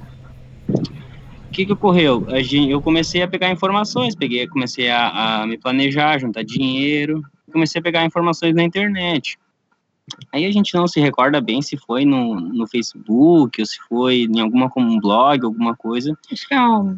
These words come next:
Speaker 2: uma página do Face de cicloviajantes.
Speaker 1: É,
Speaker 2: É.
Speaker 1: pode ser.
Speaker 2: É.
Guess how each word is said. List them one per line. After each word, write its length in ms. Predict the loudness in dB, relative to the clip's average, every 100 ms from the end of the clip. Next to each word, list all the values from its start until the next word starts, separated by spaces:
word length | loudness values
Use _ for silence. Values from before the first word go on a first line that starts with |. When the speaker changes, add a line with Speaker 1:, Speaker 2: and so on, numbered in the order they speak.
| -8
Speaker 2:
uma 440 | -4 -2 -2 -2 -4
página 540 | 2 4 4 4 4
do 100 | 2
Face 400 | 0 0 0 0
de 260 | 0 2 0
cicloviajantes. 1040 | -4 -4 0 2 2 2 -4 -4 -10 -20 _ _ _ _ _ _ -6
Speaker 1:
É, 280 | -2 0 0
Speaker 2:
É. 120 | 0
Speaker 1:
pode 220 | -2 -4
ser. 400 | -6 -2 -2 -4 -6
Speaker 2:
É. 200 | -6